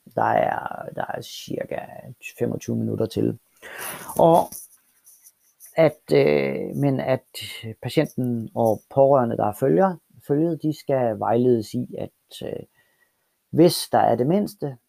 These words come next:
øh, der, de føler sig usikre, og hvis de, øh, observerer følgende symptomer, og så giver ambulancepersonalet skal en beskrivelse af, hvilke symptomer, hvad de skal kigge efter,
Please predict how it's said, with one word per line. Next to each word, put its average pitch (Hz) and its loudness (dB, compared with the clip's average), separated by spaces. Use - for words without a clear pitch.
øh, 117 -8
der, - -4
de 123 -4
føler 117 2
sig 113 -4
usikre, 127 2
og 107 0
hvis 120 0
de, 110 -2
øh, 104 -2
observerer 123 4
følgende 135 6
symptomer, 214 4
og - -2
så 160 0
giver 131 2
ambulancepersonalet 110 -4
skal 117 -8
en 113 -4
beskrivelse 123 2
af, 117 0
hvilke 123 0
symptomer, 127 0
hvad 113 2
de 127 -6
skal 107 -4
kigge 190 6
efter, 180 -2